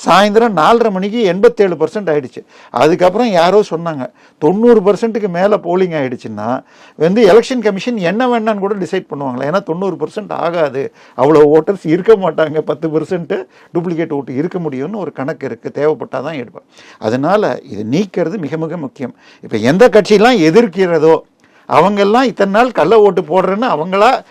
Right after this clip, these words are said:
ஒரு த-, இது கொடுக்குற மாதிரி தான் தோணுது. ஏன்னா இதுல வந்து மிகப்பெரிய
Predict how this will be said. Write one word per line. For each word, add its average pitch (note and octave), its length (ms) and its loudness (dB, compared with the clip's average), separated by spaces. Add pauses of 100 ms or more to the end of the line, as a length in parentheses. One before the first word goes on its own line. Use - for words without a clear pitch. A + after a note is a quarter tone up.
(180)
ஒரு F#3 240 4
த-, F3 220 6
இது E3+ 220 0
கொடுக்குற G3 380 2
மாதிரி F3 200 -2
தான் G#3+ 140 -2
தோணுது. C#3+ 440 -4
ஏன்னா F3 300 0 (240)
இதுல D#3 320 6
வந்து F#3 280 2
மிகப்பெரிய G3 720 0